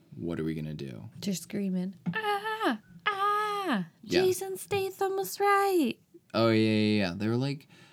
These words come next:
Speaker 1: Jason Statham's character is Jonas, by the way, which is not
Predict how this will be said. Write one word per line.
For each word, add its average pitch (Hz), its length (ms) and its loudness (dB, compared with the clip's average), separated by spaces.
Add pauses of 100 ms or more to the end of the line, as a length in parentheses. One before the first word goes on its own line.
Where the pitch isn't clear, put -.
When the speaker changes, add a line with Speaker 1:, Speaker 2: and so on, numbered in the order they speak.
(360)
Speaker 1:
Jason 123 300 4
Statham's 95 400 2
character 104 360 0
is 80 120 -4
Jonas, 95 480 -2
by 110 180 -6
the 110 80 -4
way, 117 320 -2 (300)
which 90 200 -4
is 85 240 -4
not 87 380 -2